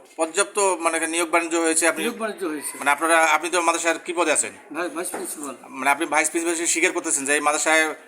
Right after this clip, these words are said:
Speaker 1: নিয়োগ বাণিজ্য হয়েছে?
Speaker 2: অবশ্যই।
Speaker 1: এবং সে টাকাটা, মনে করেন, মাদ্রাসার খাতে কোনো ব্যবহার করা হয়নি?
Speaker 2: কোনো খরচ হয়নি।
Speaker 1: এটা নিয়ে, এই যে চল্লিশ লাখ টাকা নিয়ে আমরা পেপার পত্রিকায় নিউজ দেখতেছি, আসলে নিউজ সত্য না মিথ্যে?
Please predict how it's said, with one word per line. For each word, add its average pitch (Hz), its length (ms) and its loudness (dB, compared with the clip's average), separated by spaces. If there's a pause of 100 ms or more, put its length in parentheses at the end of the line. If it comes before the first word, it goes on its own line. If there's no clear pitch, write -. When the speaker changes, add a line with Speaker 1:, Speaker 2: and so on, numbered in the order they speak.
(160)
Speaker 1:
নিয়োগ 156 200 -2
বাণিজ্য 151 240 0
হয়েছে? 135 360 0 (120)
Speaker 2:
অবশ্যই। 196 480 -8 (380)
Speaker 1:
এবং 139 360 -2
সে 151 420 2
টাকাটা, 156 420 4
মনে 151 240 2
করেন, 147 380 0 (560)
মাদ্রাসার 147 340 0
খাতে 156 220 -2
কোনো 147 200 -4
ব্যবহার 143 280 2
করা 147 100 2
হয়নি? 135 220 0
Speaker 2:
কোনো 165 180 -10 (180)
খরচ 185 260 -12
হয়নি। 123 240 -8 (800)
Speaker 1:
এটা 196 140 2
নিয়ে, 196 440 4
এই 165 100 0
যে 180 80 -2
চল্লিশ 185 300 2
লাখ 196 160 2
টাকা 190 160 2
নিয়ে 190 140 0
আমরা 180 160 2
পেপার 175 320 -2
পত্রিকায় 175 320 -2
নিউজ 180 220 0
দেখতেছি, 160 380 0
আসলে 170 220 0
নিউজ 185 160 -4
সত্য 175 240 -6
না 190 80 2
মিথ্যে? 139 280 -6